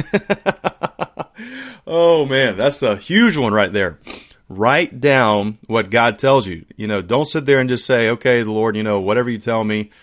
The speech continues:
you know, I'll do and everything." Well, it's a whole lot clearer when you write it down and you put it on paper, what the Lord tells you to do, because guess what? You can go back to it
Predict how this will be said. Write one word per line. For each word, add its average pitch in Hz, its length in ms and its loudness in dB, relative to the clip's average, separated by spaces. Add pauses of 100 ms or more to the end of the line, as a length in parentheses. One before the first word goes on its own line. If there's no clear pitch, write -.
(280)
you 110 100 -6
know, 98 200 -2
I'll 95 160 0
do 113 380 -2
and 104 100 0
everything." 110 440 -4
Well, 110 260 -2 (460)
it's 170 220 4
a 185 80 6
whole 160 220 4
lot 139 200 2
clearer 139 640 2 (120)
when 113 180 -4
you 139 180 -2
write 104 340 2
it 98 120 -4
down 107 520 -2 (1000)
and 110 220 -2
you 117 80 -2
put 139 220 0
it 120 120 4
on 110 140 4
paper, 113 480 -2
what 107 220 -2
the 101 60 -4
Lord 107 300 0
tells 110 240 -2
you 113 80 -10
to 113 80 -6
do, 127 220 0
because 107 320 -4
guess 123 240 0
what? 117 160 -2
You 117 60 -10
can 147 120 -6
go 127 100 0
back 147 260 0
to 110 140 -2
it - 240 -12